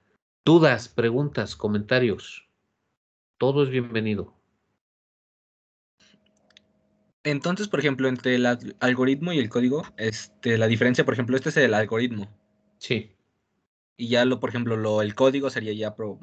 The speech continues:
Speaker 2: hacerlo ya directamente con los pasos, bueno, más
Speaker 1: Con,
Speaker 2: definido,
Speaker 1: con
Speaker 2: con
Speaker 1: la
Speaker 2: variables y todo eso.
Speaker 1: sintaxis. Por eso les decía yo, por eso les decía que este ejemplo lo voy a ver completo.
Speaker 2: Ah, ok.
Speaker 1: Ahorita estamos estudiando algoritmo,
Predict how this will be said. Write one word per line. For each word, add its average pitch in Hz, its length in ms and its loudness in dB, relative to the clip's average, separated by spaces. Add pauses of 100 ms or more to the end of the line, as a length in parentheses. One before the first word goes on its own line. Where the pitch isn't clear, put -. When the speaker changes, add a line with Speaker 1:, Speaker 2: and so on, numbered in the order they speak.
(120)
Speaker 2:
hacerlo 110 360 -4
ya 107 120 -4
directamente 104 640 -6
con 101 140 -8
los 98 100 -10
pasos, 101 520 -8 (140)
bueno, 107 220 -6 (300)
más 117 180 2
Speaker 1:
Con, 120 80 4
Speaker 2:
definido, 113 280 -2
Speaker 1:
con - 120 -8 (400)
Speaker 2:
con 123 180 4
Speaker 1:
la 127 80 6
Speaker 2:
variables 113 360 -2
y - 20 -18
todo 139 120 2
eso. 107 100 -2
Speaker 1:
sintaxis. 101 340 -14 (540)
Por 143 160 4
eso 185 180 2
les 226 200 4
decía 165 280 0
yo, 160 280 -2 (320)
por 120 100 0
eso 131 160 0
les 180 180 4
decía 147 400 -2
que 123 320 0
este 151 240 -4
ejemplo 160 440 -4
lo 135 100 0
voy 113 220 -2
a 113 40 0
ver 113 220 -2
completo. 120 640 -2 (560)
Speaker 2:
Ah, 110 160 -4
ok. - 180 -8
Speaker 1:
Ahorita 180 300 4
estamos 220 440 2
estudiando 170 560 2
algoritmo, 120 640 0